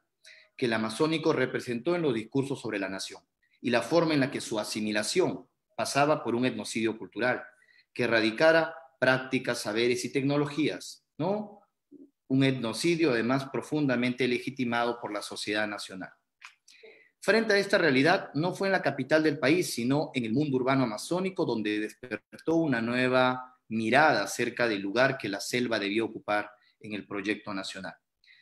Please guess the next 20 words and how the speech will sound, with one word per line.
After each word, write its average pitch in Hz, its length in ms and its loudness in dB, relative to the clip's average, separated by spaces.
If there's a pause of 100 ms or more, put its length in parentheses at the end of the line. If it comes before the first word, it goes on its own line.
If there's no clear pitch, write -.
(140)
A 104 100 -8
partir 131 320 -2
de 127 100 2
la 107 120 2
década 120 200 0
de 120 60 0
los 110 160 -6
cuarentas, 135 1040 -2
¿no? 143 360 -2
Cuando 104 240 -4
la 101 100 0
narrativa 104 680 0
loretanista 107 840 -2
terminó 165 380 -4
por 165 160 -4
construir 135 440 -2
una 147 160 0
reflexión 123 420 -4
mucho 120 200 -4
más 123 180 -4